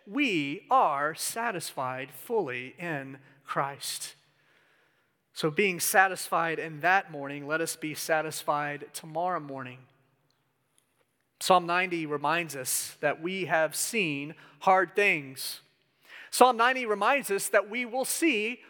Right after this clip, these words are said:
hard things to come, that more hard things will come, but the resurrection compels us to joy. Lord, we have seen hard things, but make us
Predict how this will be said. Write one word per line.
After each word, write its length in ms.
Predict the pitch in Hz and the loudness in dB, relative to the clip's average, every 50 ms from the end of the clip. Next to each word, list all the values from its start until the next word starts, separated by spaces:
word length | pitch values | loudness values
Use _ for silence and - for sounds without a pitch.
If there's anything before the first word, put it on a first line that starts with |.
| - - | -8 6
hard 320 | - 220 220 240 233 - | 8 8 8 8 4 -2
things 560 | - 214 214 226 233 240 240 - - - - - _ _ _ _ _ - | -2 -2 -2 -2 -4 -6 -8 -6 -6 -6 -8 -14 _ _ _ _ _ -4
to 80 | - - | -2 0
come, 440 | - 277 285 262 175 151 135 131 - _ _ _ _ _ _ _ _ _ - - - - _ - | 4 6 6 6 4 2 -2 -14 -18 _ _ _ _ _ _ _ _ _ -20 -20 -20 -12 _ 4
that 160 | 202 196 214 | 4 4 4
more 340 | 208 214 240 254 277 285 254 | 2 0 4 6 6 6 4
hard 320 | - 277 269 269 269 - | 4 4 2 2 2 2
things 400 | 233 208 208 214 226 220 - - | 0 0 0 0 -4 -8 -8 -4
will 80 | 277 254 | -4 -4
come, 360 | - - 190 160 156 156 170 | 0 2 2 2 2 0 -2
but 160 | 170 185 - | -4 -2 0
the 80 | - 196 | 0 -2
resurrection 880 | 175 180 202 233 247 247 285 254 233 233 220 214 220 - - 240 220 - | 2 4 2 2 4 2 -2 -4 0 0 -2 -2 -2 -4 -6 -6 -8 -8
compels 520 | - 220 202 - - 226 214 208 185 - | -10 -10 -8 2 4 4 4 4 0 -2
us 240 | 202 190 185 - - | -2 -4 -4 -4 -6
to 140 | - - 185 | -12 -12 -14
joy. 680 | 151 143 143 143 160 180 175 160 139 131 131 131 131 - _ - - - _ _ _ _ _ _ _ _ _ _ _ _ _ _ _ - | -12 -10 -8 -4 0 0 2 2 0 0 -4 -8 -14 -18 _ -20 -20 -20 _ _ _ _ _ _ _ _ _ _ _ _ _ _ _ 0
Lord, 500 | 170 185 196 202 208 202 190 185 175 180 | 4 6 6 8 8 6 6 4 -2 -8
we 200 | 202 220 226 214 | -8 -6 -6 0
have 360 | 202 226 214 208 208 196 202 - | 2 4 4 4 2 0 -2 -6
seen 640 | - - - - - 269 277 247 196 170 160 160 165 170 | -6 -4 -4 -4 -2 -2 -2 0 0 0 -2 -4 -6 -6
hard 500 | 147 - - - 220 214 208 185 - - | -8 -6 2 4 4 6 4 2 0 -4
things, 600 | 233 214 180 147 135 135 139 139 160 156 - - | -4 -2 -2 -4 -6 -8 -14 -14 -12 -12 -8 -4
but 140 | 180 - 202 | -4 -4 -4
make 340 | 185 190 202 220 220 214 - | -4 -4 -2 -2 -2 -2 -2
us 480 | 143 139 135 139 - - - - - | -4 -4 -4 -6 -6 -6 -6 -8 -10